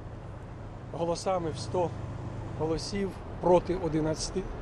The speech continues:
е, ухвалила резолюцію про територіальну цілісність України. Нам дуже важливо, важливі не тільки голоси, які були, е,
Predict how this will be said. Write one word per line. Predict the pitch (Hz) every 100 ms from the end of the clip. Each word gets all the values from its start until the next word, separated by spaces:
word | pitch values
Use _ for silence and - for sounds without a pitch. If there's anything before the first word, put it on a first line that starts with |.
| - - - - -
е, | 165 156
ухвалила | - - 170 175 190 180 170 180
резолюцію | 160 160 180 160 - 175 - -
про | 151
територіальну | - 160 156 160 165 160
цілісність | 151 151 139 - 143 - - - - -
України. | 143 156 147 107 95 - - - - - - - - - - -
Нам | 165 170
дуже | 214 202
важливо, | 196 175 202 190 175 - - - - - -
важливі | 156 160 190
не | 185
тільки | 175 233 202
голоси, | 185 185 196
які | 170 160
були, | 160
е, | 165 - 165